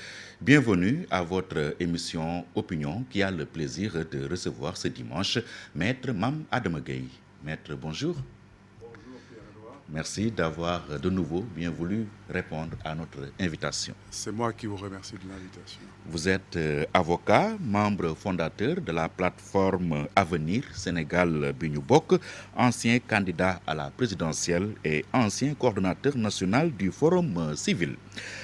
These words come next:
Speaker 1: Le Sénégal est dans une impasse. C'est cette phrase qui, euh, ouvre la vision fondatrice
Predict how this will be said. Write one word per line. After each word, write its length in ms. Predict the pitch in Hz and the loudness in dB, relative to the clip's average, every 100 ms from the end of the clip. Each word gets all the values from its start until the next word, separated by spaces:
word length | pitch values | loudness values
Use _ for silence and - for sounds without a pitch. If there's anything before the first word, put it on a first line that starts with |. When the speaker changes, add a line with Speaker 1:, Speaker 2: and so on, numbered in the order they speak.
| - - | -8 8
Speaker 1:
Le 100 | 160 | 10
Sénégal 500 | 180 156 127 131 151 156 | 10 6 8 6 4 0
est 140 | - 127 | 0 2
dans 240 | 107 107 | 2 0
une 380 | 87 107 85 76 - | 0 0 0 -2 0
impasse. 520 | 104 - 76 - - 67 69 | 0 2 -2 -2 -4 -6 -6
C'est 200 | 71 82 | -4 -2
cette 360 | 92 - 85 | 0 0 0
phrase 540 | 78 107 113 104 85 76 - - - | 0 6 6 6 4 0 -2 -14 -4
qui, 220 | 98 95 | 2 6
euh, 60 | 85 - | 6 6
ouvre 420 | 120 123 95 85 73 | 6 6 8 4 4
la 180 | 82 90 | 0 0
vision 500 | 76 90 78 98 90 | 0 -4 -2 -4 -4
fondatrice 840 | - 92 85 - 123 110 - - | -4 -4 -2 -2 -2 -2 -4 -10